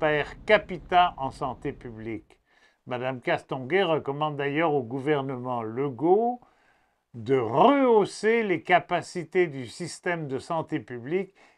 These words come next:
minimalement à un niveau comparable à ce qui est observé ailleurs au Canada et même au niveau international et d'en renforcer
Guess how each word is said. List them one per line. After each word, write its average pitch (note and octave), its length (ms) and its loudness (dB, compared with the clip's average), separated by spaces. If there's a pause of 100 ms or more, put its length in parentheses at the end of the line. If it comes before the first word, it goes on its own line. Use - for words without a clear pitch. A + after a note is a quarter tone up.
(100)
minimalement G3 1200 4
à G3 60 8
un D#3+ 200 4
niveau E3 380 -2
comparable F#3+ 1000 4 (320)
à C#3 100 0
ce - 140 -4
qui C#3 240 -4
est C3 200 -4
observé C#3+ 560 -2
ailleurs C#3+ 320 2
au C3 100 0
Canada C3 680 2 (220)
et C3+ 120 0
même D#3 360 0
au D3+ 60 -2
niveau C3+ 260 -4
international C#3+ 1080 4 (300)
et C#3+ 140 -2
d'en C#3 280 2
renforcer G3+ 880 2